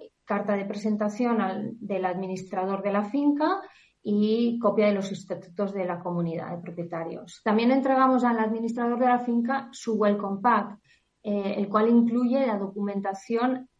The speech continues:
relativa al edificio. Es, abarca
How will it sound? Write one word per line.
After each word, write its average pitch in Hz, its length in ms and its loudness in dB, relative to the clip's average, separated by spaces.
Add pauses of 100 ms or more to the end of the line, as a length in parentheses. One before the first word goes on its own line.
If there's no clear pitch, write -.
(120)
relativa 233 680 2
al 226 260 2
edificio. 190 800 -6
Es, 175 340 -10
abarca 208 680 -2